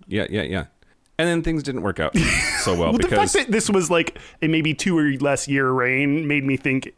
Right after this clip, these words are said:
Speaker 2: they might have figured something out along the way.
Speaker 1: Yes, yes, yes, yes. So we're gonna go with it's true just because
Speaker 2: It's more fun?
Speaker 1: it's more fun.
Speaker 2: Okay.
Speaker 1: Not certain that this story is true, but it is rumored. This story is out there that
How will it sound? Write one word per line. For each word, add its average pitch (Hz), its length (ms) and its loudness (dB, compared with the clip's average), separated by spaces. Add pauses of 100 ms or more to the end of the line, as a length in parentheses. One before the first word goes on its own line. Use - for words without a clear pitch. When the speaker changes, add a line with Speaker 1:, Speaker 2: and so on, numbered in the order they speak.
(220)
Speaker 2:
they 135 260 -2
might 127 260 0
have 117 160 -4
figured 120 400 -4
something - 340 -6
out - 160 -14
along 80 260 -12
the - 80 -8
way. 98 240 -6 (100)
Speaker 1:
Yes, - 560 -4
yes, 95 320 -2
yes, 82 260 -2
yes. - 400 -10
So 135 680 0 (760)
we're 131 140 0
gonna 185 160 0
go 143 220 2
with 127 180 0
it's - 160 -6
true 95 480 0
just 90 160 -4
because 85 540 -2 (340)
Speaker 2:
It's - 140 -14
more 113 160 -4
fun? 135 260 -6 (160)
Speaker 1:
it's 117 280 -2
more 92 120 2
fun. 80 300 -2
Speaker 2:
Okay. - 180 -8
Speaker 1:
Not 117 220 0
certain 113 340 0
that 92 120 -2
this 95 140 0
story 87 360 0
is - 80 -4
true, 85 240 -2
but - 180 -4
it 90 100 -2
is 80 140 -2
rumored. 80 580 -2
This - 140 -4
story 85 480 -2
is 76 160 -6
out 80 240 -4
there 76 220 -2 (500)
that 85 300 -2